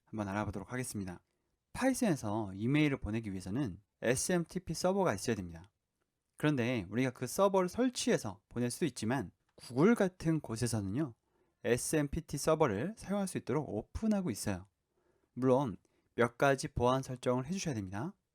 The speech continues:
이 에스엠티피는요, 간이 전자 우편 전송 프로토콜이라고 부르는데요, 이메일을 보내기 위한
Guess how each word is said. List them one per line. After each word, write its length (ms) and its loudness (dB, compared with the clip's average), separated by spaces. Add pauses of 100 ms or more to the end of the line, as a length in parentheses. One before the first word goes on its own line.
(400)
이 180 -4
에스엠티피는요, 1300 0 (240)
간이 380 2
전자 440 2
우편 340 -2
전송 340 -6
프로토콜이라고 1000 -2
부르는데요, 600 0 (680)
이메일을 500 2
보내기 480 -2
위한 400 2